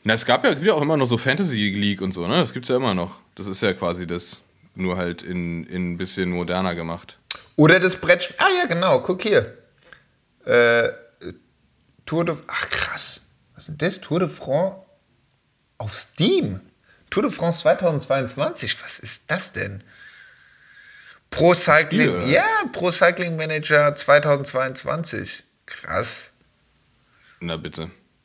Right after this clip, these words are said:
Speaker 2: Alter, das ist ja eine komplett neue Welt, die sich hier für mich eröffnet. Jetzt hoffe ich mal, dass es die für P S, P S vier gibt. P S vier? Ey, weißt du, weil dann hol ich die. Ach, gibt's? Gibt's für neunzehn Euro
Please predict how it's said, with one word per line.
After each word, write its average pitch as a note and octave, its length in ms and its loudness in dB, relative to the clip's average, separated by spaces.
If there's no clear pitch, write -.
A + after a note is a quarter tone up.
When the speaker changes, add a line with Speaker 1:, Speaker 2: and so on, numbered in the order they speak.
Speaker 2:
Alter, A2 400 2
das - 120 -10
ist - 60 -6
ja G#2+ 60 0
eine G2+ 140 -4
komplett A2+ 580 -2
neue B2+ 280 2
Welt, D3+ 440 2
die G#2+ 80 -6
sich G#2 180 -4
hier G2+ 140 -4
für G2+ 120 -10
mich G2+ 200 -8
eröffnet. G2 500 -2
Jetzt A#2 220 2
hoffe C3+ 100 6
ich C#3 140 2
mal, A#2 100 6
dass A#2 160 2
es A#2 140 -2
die A#2 160 0
für A2+ 160 0
P B2 180 2
S, G#2+ 260 2
P C3+ 160 8
S - 180 2
vier D#4+ 180 8
gibt. - 440 -2
P A#2+ 240 -2
S A2 440 -8
vier? D3 280 -4
Ey, G2 140 4
weißt G#2 200 4
du, A#2 40 -4
weil F#2+ 100 0
dann G2+ 180 -2
hol C3 100 6
ich C#3 180 0
die. G#2 220 -8
Ach, - 100 -2
gibt's? - 480 4
Gibt's D#4+ 320 4
für A3 140 4
neunzehn B3 420 6
Euro C4 580 8